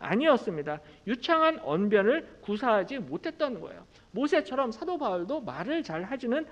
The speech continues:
못했습니다. 그러니까 고린도 교회의 반대파들이 이것을 트집을 잡아-, 잡아가지고 바울의 사도의 자격이 없다라고 끊임없이 공격했던 것입니다.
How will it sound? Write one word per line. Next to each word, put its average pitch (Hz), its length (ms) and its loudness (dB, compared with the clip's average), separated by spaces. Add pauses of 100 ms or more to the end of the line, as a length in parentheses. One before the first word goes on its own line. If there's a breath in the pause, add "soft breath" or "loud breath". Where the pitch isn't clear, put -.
(120)
못했습니다. 196 680 -4 (320 soft breath)
그러니까 - 180 -8
고린도 294 360 -2
교회의 214 400 4
반대파들이 196 720 -4
이것을 285 340 -2
트집을 311 420 -2
잡아-, 170 260 -2 (100)
잡아가지고 185 800 -2 (220 loud breath)
바울의 180 540 2
사도의 302 440 -6
자격이 175 460 -2
없다라고 160 580 -4
끊임없이 339 640 -2 (180 loud breath)
공격했던 269 580 2
것입니다. 156 500 -6